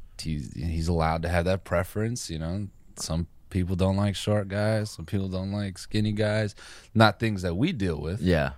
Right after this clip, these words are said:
Speaker 1: Right? 'Cause
Speaker 2: Yeah.
Speaker 1: we're tall and ripped.
Speaker 2: Yes, exactly.
Speaker 1: But, you know, maybe Hugo prefers a little less work. And I, I don't know. I don't know if that's, like, a double standard there, but it, to me, it just seemed like a preference. But, yeah, it's definitely the way he communicated it. It's just like,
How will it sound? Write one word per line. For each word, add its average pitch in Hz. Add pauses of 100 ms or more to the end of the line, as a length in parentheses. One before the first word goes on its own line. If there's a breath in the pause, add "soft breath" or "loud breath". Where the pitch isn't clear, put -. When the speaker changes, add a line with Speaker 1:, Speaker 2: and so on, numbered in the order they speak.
(120)
Speaker 1:
Right? 87 (160)
'Cause 87
Speaker 2:
Yeah. 73
Speaker 1:
we're 87
tall 90
and 82
ripped. 120
Speaker 2:
Yes, 73
exactly. 73
Speaker 1:
But, 82
you 104
know, 92
maybe 90 (120)
Hugo 82
prefers 92
a -
little 101
less 113
work. 135 (100)
And 82 (420)
I, 82
I 82
don't 73
know. 65 (840)
I 101
don't 107
know 104
if 87
that's, 90
like, 90
a 82
double 78
standard 80
there, 82
but 71 (680 loud breath)
it, 92
to 143
me, 180
it 123
just 120
seemed 120
like 104
a 85
preference. 113
But, 87 (400)
yeah, 95
it's 76
definitely 98
the 87
way 85
he 76
communicated -
it. -
It's -
just -
like, 76